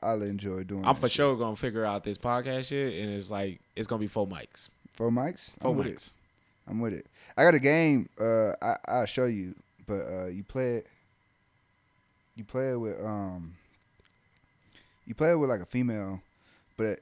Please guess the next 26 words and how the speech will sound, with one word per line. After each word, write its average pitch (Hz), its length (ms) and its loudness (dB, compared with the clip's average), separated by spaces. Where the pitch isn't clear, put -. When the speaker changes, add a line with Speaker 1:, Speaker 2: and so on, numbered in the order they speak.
Speaker 1:
I 123 80 0
never 147 160 2
seen 135 180 0
it 120 40 0
with 110 140 -2
a 92 40 -6
group 117 220 -4
of 123 80 -10
females. 131 320 0
But 95 140 -6
it's, 110 180 -4
like, 110 160 0
bas-, 107 380 -2
basically 107 380 -4
asking, 101 300 -4
like, 92 160 -6
relationship 92 520 -8
questions, - 360 -16
like, - 100 -20
like, - 280 -12
not 120 180 2
even 113 120 0
relationship 101 360 -6
questions, 95 360 -10
but, 92 100 -10
like, 87 180 -10